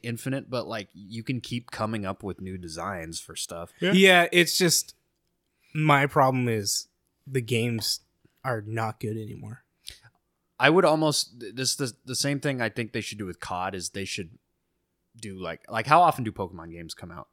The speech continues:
Speaker 1: Like, franchise.
Speaker 2: For a while, they were coming out yearly.
Speaker 1: Okay, so I think they should move it back to, like, one
Speaker 2: And,
Speaker 1: every five
Speaker 2: and
Speaker 1: years
Speaker 2: I
Speaker 1: or
Speaker 2: think they,
Speaker 1: something.
Speaker 2: they have. Um, 'cause the next one is the Diamond and Pearl remix.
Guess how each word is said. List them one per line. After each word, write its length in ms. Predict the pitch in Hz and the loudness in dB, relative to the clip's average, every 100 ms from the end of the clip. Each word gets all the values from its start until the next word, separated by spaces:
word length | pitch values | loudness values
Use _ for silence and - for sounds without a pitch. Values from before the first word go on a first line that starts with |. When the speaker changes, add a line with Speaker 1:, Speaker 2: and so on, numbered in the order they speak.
| _ | _
Speaker 1:
Like, 180 | 104 87 _ _ - 90 _ _ | -14 -14 _ _ -10 -10 _ _
franchise. 500 | - 107 95 - 101 147 | -6 -4 -2 -2 2 6
Speaker 2:
For 120 | 156 | 6
a 80 | 147 | 8
while, 400 | 147 151 151 139 | 6 6 6 4
they 120 | 131 | 2
were 120 | 123 | 0
coming 240 | - 123 107 | -2 -4 -4
out 200 | 101 - | -8 -10
yearly. 540 | 147 113 98 101 104 _ _ - | -6 -6 -6 -10 -14 _ _ -6
Speaker 1:
Okay, 280 | 117 82 - | -4 -4 -2
so 160 | 135 | 2
I 100 | 123 | 4
think 220 | 135 160 123 | 4 2 2
they 120 | 135 | 0
should 220 | - 113 | -2 -2
move 180 | 120 113 | -2 -2
it 100 | 95 | -4
back 280 | 101 95 - | -2 -4 -6
to, 100 | 98 | -8
like, 220 | 85 78 _ _ _ - | -8 -12 _ _ _ -10
one 160 | 107 | -2
Speaker 2:
And, 80 | 135 | 0
Speaker 1:
every 200 | 127 - | 0 -2
five 320 | 135 - 139 | -4 0 0
Speaker 2:
and 100 | 131 | 2
Speaker 1:
years 100 | 123 123 | 0 -2
Speaker 2:
I 60 | |
Speaker 1:
or 20 | 123 | 0
Speaker 2:
think 220 | 139 120 | 0 0
they, 180 | 123 110 | 0 -2
Speaker 1:
something. 100 | 104 | -4
Speaker 2:
they 180 | 123 120 | -2 -2
have. 360 | 113 98 98 - _ _ _ - | -2 -4 -8 -14 _ _ _ -2
Um, 360 | 127 107 101 - | 0 0 -6 -4
'cause 180 | 143 123 | 0 0
the 80 | 127 | 2
next 280 | 131 127 - | 0 0 0
one 340 | 127 113 107 - _ _ | 0 -2 -6 -12 _ _
is 500 | 135 117 104 107 - - | -2 0 0 -2 -2 -2
the 160 | 123 | -4
Diamond 340 | 110 120 117 110 | 0 0 2 -2
and 100 | 104 | -2
Pearl 180 | 117 123 | -2 0
remix. 500 | 127 135 135 - | 0 -2 -2 -6